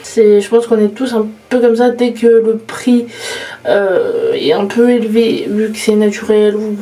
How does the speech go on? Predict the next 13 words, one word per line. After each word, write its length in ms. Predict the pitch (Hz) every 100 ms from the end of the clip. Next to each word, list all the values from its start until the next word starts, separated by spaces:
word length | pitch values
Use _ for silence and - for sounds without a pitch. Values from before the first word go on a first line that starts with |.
| 208
que... 140 | 214
Enfin, 340 | 202 202 196 190 -
on, 420 | 196 202 196 196 190 - - - - - - - -
voilà, 160 | 202
je 80 | 190
réch-, 320 | 226 233 - - 220
je 180 | 202
réfléchis 420 | 226 240 277 - 285
pas 80 |
de 60 | 339
la 80 | 247
bonne 160 | 269
manière, 440 | 254 220 247 285